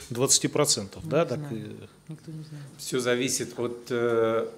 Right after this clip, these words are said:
Speaker 3: финансовых з-, карманов, как, насколько глубоки карманы у производителей.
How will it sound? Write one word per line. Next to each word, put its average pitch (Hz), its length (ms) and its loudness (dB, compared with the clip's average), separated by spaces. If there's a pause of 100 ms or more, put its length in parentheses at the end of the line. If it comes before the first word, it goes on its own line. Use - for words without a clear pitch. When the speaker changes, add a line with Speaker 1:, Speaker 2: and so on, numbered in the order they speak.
(340)
Speaker 3:
финансовых 120 1040 -2
з-, 104 180 -10 (120)
карманов, 117 500 0 (320)
как, 113 220 -4
насколько 117 460 -2
глубоки 113 380 0
карманы 117 460 -2
у 101 80 -2
производителей. 104 720 -4